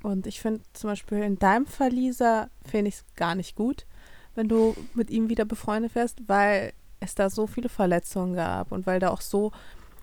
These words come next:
starke Emotionen im Spiel waren. Also ich find immer, wenn man so krass miteinander verbunden war,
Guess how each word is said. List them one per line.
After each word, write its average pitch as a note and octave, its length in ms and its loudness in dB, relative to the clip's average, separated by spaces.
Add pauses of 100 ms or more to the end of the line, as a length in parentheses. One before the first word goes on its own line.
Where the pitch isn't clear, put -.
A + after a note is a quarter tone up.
(100)
starke A3+ 640 6
Emotionen C#4+ 580 2
im C#4 80 0
Spiel C#4 380 0
waren. C#4+ 280 0 (600)
Also A3 160 2
ich A#3 100 0
find C4 160 0
immer, B3+ 220 4
wenn A#3+ 280 2 (400)
man A#3 180 4
so G#3+ 340 4 (560)
krass - 440 -2
miteinander B3+ 480 6
verbunden B3 640 4
war, F#3+ 320 4